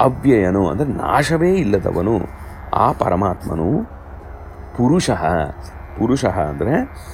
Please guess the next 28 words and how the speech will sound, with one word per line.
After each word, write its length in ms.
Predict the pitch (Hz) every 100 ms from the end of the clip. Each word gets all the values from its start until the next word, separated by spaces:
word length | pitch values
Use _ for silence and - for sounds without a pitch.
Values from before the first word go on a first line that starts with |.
| - -
ಇದು 160 | 110 110
ತುಂಬ 320 | 95 117 147
important 640 | 117 95 87 85 85 85
ಪದ. 120 | - 90 - - - -
ಇದನ್ನ, 300 | - 120 139
ಇದ್ರ 260 | 110 107 135
ಬಗ್ಗೆನೇ 420 | 139 139 131 156
ಒಂದು 400 | 175 123 98 90
ಒನ್ 240 | 82 87 95
ಅವರ್, 200 | 95 104
ಆ, 440 | 92 - - -
ಒಂದು, 260 | 82 76 80
ಆ, 600 | 71 76 - 52 - -
ಇದು 100 | 82
ಮಾ-, 240 | - -
ಆ, 380 | - - 50 50 - - - -
discussion 480 | - - 107 - 92
ಮಾಡ್ಬೋದು. 440 | 80 78 71 98 - - - - -
ಆದ್ರೆ 260 | 113 117 147 254 - - -
simple 340 | - 185 - -
ಆಗಿ 140 | 107
ಅರ್ಥ 200 | - -
ಮಾಡ್ಕೋಬೇಕಂದ್ರೆ 960 | 87 85 73 78 - 82 147 - - -
ಶ್ರೀಶಂಕರರು 720 | - 175 175 127 113 107 98 - - -
ಹೇಳೋದು 380 | 113 110 110 156
very 280 | 117 147 139 - - -
simple 340 | - 143 139 110
ವರ್ಡ್ಸಲ್ಲಿ, 440 | 80 - - -